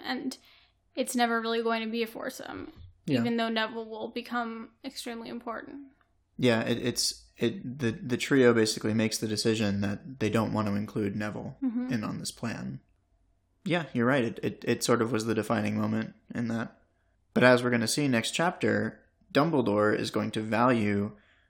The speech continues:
Speaker 2: Neville's bravery here in a similar way that he ends up valuing the tremendous bravery and some would say recklessness of the trio in trying to get past all these enchantments to s-, protect the school and the
Speaker 1: Mm-hmm.
Speaker 2: stone. He is pivotal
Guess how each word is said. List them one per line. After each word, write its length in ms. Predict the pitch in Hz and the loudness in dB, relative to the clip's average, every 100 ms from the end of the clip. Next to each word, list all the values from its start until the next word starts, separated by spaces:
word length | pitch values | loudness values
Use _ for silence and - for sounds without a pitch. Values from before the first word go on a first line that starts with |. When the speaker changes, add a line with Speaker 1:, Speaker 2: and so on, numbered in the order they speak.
| _ - | _ -6
Speaker 2:
Neville's 460 | 117 113 113 101 - | 0 2 2 0 2
bravery 460 | 104 104 104 107 | 2 2 0 -2
here 500 | 123 107 101 104 104 _ _ _ _ _ - | -2 0 2 0 -4 _ _ _ _ _ 0
in 120 | 131 | 2
a 80 | 113 | 4
similar 400 | - 160 147 110 | 2 2 2 4
way 160 | 110 110 | 6 6
that 120 | 113 | 2
he 140 | 123 107 | 0 -2
ends 160 | 107 | 0
up 120 | 110 - | -2 0
valuing 600 | 104 107 110 107 104 104 | 2 2 2 0 -2 -2
the 100 | 101 | -4
tremendous 800 | - 107 107 147 139 101 - - | -4 -4 0 0 2 0 0 -4
bravery 720 | 123 117 107 107 104 107 117 - | -4 0 2 2 0 -2 -4 -4
and 360 | 110 110 110 - | -4 -4 -10 -6
some 180 | - 113 | -2 -2
would 120 | 113 | 0
say 120 | 113 | -2
recklessness 720 | 107 123 - 120 - - - - | 2 2 2 -6 -6 -6 -8 -6
of 200 | 131 110 | -6 -6
the 80 | |
trio 520 | 113 123 117 107 104 110 - - _ _ | -4 2 2 4 0 -2 -14 -20 _ _
in 420 | - 107 107 107 120 | -2 0 0 -4 -4
trying 280 | 117 110 | -2 -2
to 60 | 110 | 0
get 180 | 120 - | -2 -2
past 300 | 117 110 - | -2 -2 -4
all 120 | 110 | -6
these 160 | 113 110 | -4 -6
enchantments 500 | 110 117 104 107 101 | -4 -2 -2 -4 -6
to 100 | - | -6
s-, 100 | - | -6
protect 580 | - 113 117 113 - - | -4 -4 -2 -4 -6 -10
the 60 | |
school 440 | - - 143 - - | -6 0 2 0 -4
and 120 | 135 | 0
the 40 | |
Speaker 1:
Mm-hmm. 120 | 262 240 | 2 4
Speaker 2:
stone. 320 | 233 226 - _ _ _ | 2 0 -6 _ _ _
He 320 | - 123 120 | -16 -4 0
is 100 | 107 | 0
pivotal 560 | - - 123 - 156 | -2 -2 -2 -2 -8